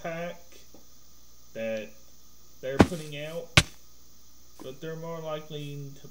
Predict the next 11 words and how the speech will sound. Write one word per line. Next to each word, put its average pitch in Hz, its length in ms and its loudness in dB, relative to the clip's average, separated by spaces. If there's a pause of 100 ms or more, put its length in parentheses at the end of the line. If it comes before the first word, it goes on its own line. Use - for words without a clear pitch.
(100)
putting 135 500 -4
the, 117 440 -4
uh, 104 300 -6 (1120)
into 147 400 -6
working 135 400 0
the 107 80 -4
bug 120 480 2
fixes 113 1000 -6
and 90 220 -8 (1080)
stuff 110 340 -6
like 101 180 -6